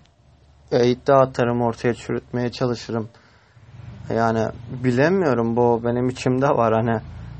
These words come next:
tartışmak, konuşmak. Olmadı kendi kendime konuşurum. Böyle aklıma bir böyle düş-, düşünürüm, kendi kendime şakalaşırım. Bilmiyorum, <laughs> yalnızlıktan aşırı yalnızım galiba.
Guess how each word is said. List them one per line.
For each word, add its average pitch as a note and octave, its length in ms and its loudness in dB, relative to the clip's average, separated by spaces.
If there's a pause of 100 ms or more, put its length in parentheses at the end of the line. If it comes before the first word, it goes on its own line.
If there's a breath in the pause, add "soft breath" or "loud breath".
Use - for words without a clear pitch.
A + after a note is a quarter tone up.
(120)
tartışmak, A#2+ 760 -2
konuşmak. A#2+ 880 -4 (760)
Olmadı F#3+ 520 0
kendi A3 320 -2
kendime E3+ 460 0
konuşurum. A2+ 800 -4
Böyle B2 320 2
aklıma C3+ 500 0
bir C3+ 280 -2 (280)
böyle B2 260 -8
düş-, C3 300 -6
düşünürüm, C#3 460 -2
kendi C3+ 340 -2
kendime C3+ 500 0 (320 loud breath)
şakalaşırım. B2+ 960 -2
Bilmiyorum, C3+ 520 2
<laughs> A#2 100 -2
yalnızlıktan B2 680 0
aşırı B2 320 -2
yalnızım A2+ 560 2
galiba. G#2+ 480 -6